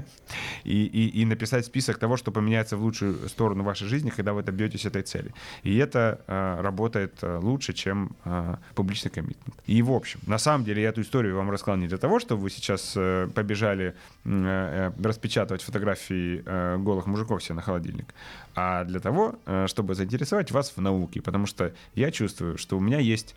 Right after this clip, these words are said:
миссия, э, м, переводить людей на тёмную с-, ну, с тёмной стороны на светлую, и, э, если хотя бы, ну хорошо, один человек мало,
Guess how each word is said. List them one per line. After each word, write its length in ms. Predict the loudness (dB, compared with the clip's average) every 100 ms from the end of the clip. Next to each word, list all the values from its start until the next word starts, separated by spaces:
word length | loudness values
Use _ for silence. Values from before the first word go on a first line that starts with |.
| -2
миссия, 640 | 2 4 2 0 -2 -2 -8 -20 -20 -10
э, 100 | -6
м, 680 | -2 -2 -4 -4 -4 -4 0
переводить 420 | 2 2 0 -2
людей 320 | 0 2 2
на 340 | 2 0 0 -2
тёмную 440 | 2 2 2 -2
с-, 140 | -4 -2
ну, 200 | 0 0 0
с 80 |
тёмной 280 | 0 2 0
стороны 300 | -2 0 0
на 120 | 0
светлую, 580 | 0 2 0 0 -2 -2 -4 -14 0
и, 540 | 2 4 4 2 0 -6 -4
э, 380 | -2 0 -2 -4 -6
если 400 | 2 2 2 -2
хотя 260 | 0 2
бы, 360 | 2 4 4 0 -6 -20 -20 -20 -18 -2
ну 80 | 0
хорошо, 360 | 0 -2 -2 -4
один 220 | 0 2
человек 220 | 2 0
мало, 320 | 0 0 -2